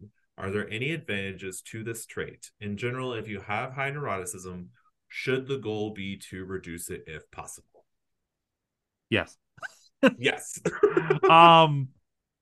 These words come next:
Speaker 2: this reminds me, uh, I was, was talking with my grad social class, and we were kind of talking about, like, how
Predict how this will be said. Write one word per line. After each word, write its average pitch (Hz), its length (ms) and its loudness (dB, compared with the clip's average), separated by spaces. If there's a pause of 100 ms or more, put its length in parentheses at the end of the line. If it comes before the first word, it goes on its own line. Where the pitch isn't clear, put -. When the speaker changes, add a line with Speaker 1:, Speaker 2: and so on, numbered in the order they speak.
(120)
Speaker 2:
this 165 340 6
reminds 113 680 6
me, 90 480 0 (160)
uh, 95 40 0
I 90 540 2
was, 98 300 0
was 104 140 -8
talking 98 420 0
with 92 220 -8
my 87 220 -2 (380)
grad 87 220 -2
social 135 400 0
class, - 500 -10 (240)
and 92 300 -2
we 95 100 -6
were 92 120 -4
kind 98 180 -4
of 87 80 -10
talking 92 360 -2
about, 87 300 -2
like, 87 240 -4 (800)
how 107 480 4